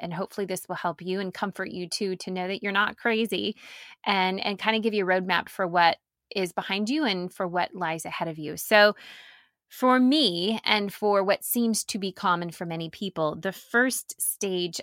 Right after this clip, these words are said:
of what we'll call deconstruction, or a crisis of faith, if you will, is this scared, terrified place. And this is where you start having, like I said, for me,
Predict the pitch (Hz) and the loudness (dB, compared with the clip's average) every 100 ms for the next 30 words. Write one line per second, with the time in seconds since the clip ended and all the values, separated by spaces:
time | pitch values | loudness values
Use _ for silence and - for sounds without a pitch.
0 | - 175 170 165 165 - _ _ _ - | -2 2 4 2 -4 -20 _ _ _ -8
1 | 180 185 175 180 180 165 160 180 165 160 | 0 0 0 -2 0 0 -2 -8 -8 -10
2 | - 165 - 165 160 - 175 165 - 165 | -4 -6 -4 -8 -6 -6 -4 -2 -4 -8
3 | - 175 175 185 - - 156 - 160 156 | -2 -2 0 -4 -8 -6 -8 -6 -8 -8
4 | 156 - 165 160 170 - _ - - - | -10 -10 -8 -4 -4 -4 _ -20 -20 -20
5 | - _ 214 190 180 175 - 175 185 - | -20 _ 2 2 0 -2 -8 -4 -2 -2
6 | - - - 190 180 190 202 - - - | -4 -6 -2 2 4 4 2 -2 -10 -8
7 | 180 165 160 165 151 151 - - - - | 0 0 0 -2 -2 -4 -8 -14 -8 -6
8 | 143 - - - _ - 202 185 185 175 | -6 -10 -12 -16 _ -8 -4 -2 -2 2
9 | 240 - 277 208 185 190 175 170 170 - | 2 2 -4 -4 -2 2 4 6 4 0
10 | - _ _ _ _ _ _ _ _ 226 | -20 _ _ _ _ _ _ _ _ -4
11 | 196 240 294 - 339 294 - 226 208 208 | 0 0 0 0 0 0 0 2 2 0
12 | 202 196 - 185 180 208 254 - 165 - | -4 -4 -2 0 4 4 4 2 0 0
13 | - 185 196 170 170 | -2 -2 -2 -4 -6